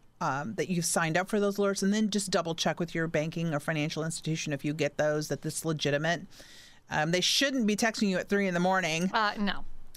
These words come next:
Speaker 1: Um, it should normally come through business hours, um, i-, if they're gonna contact you at all, and then just double check, c-, confirm with your bank by calling them.
Speaker 2: The other one in terms of police, and I know you said you don't solicit for donations
Speaker 1: Yeah.
Speaker 2: or financial funds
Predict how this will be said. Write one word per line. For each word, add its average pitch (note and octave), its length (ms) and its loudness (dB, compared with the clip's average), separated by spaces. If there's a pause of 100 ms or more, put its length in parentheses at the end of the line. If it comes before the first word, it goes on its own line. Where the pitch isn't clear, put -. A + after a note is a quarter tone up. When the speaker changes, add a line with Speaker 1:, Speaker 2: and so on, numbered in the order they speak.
Speaker 1:
Um, F3+ 160 2
it E3+ 100 0
should G#3+ 180 2
normally G3 380 2
come F#3 220 0
through F3 160 -2
business E3+ 340 0
hours, D#3 640 0 (260)
um, D3 440 -4
i-, - 20 -4
if G3+ 340 2
they're G3 120 0
gonna F3 200 0
contact D#3 460 -2
you D3+ 120 -2
at D3+ 60 0
all, D3+ 280 2
and D3+ 100 -2
then D#3 140 -2
just D#3+ 180 -4
double D#3+ 220 0
check, D3 340 -2
c-, - 60 -4 (100)
confirm F3 460 2
with D#3 160 -2
your D#3 80 2
bank D3 260 0
by A#2 120 0
calling - 360 -4
them. - 100 -4
Speaker 2:
The D#4+ 120 0
other G4+ 220 2
one G4 140 2
in C4+ 120 0
terms C#4 240 0
of B3+ 80 0
police, A3 320 -2
and A3+ 120 0
I A3+ 160 2
know A3+ 120 2
you A#3 160 0
said A3 160 0
you A3 60 2
don't G#3+ 220 0
solicit A3 460 -2
for G#3+ 140 2
donations G3 720 2
Speaker 1:
Yeah. - 140 0
Speaker 2:
or F#3 280 2
financial F#3 440 -2
funds F3 400 -2